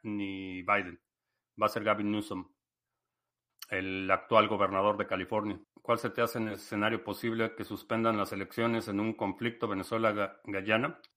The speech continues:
Pues Venezuela no ha tenido elecciones libres y, este,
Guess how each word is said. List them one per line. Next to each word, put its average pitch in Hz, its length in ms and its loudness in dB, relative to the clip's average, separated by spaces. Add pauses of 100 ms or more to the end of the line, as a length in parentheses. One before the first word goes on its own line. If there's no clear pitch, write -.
(160)
Pues - 400 4
Venezuela 135 720 12
no 123 160 10
ha 135 80 10
tenido 131 320 6
elecciones 117 520 4
libres 113 500 2
y, 90 420 -6
este, 90 720 -12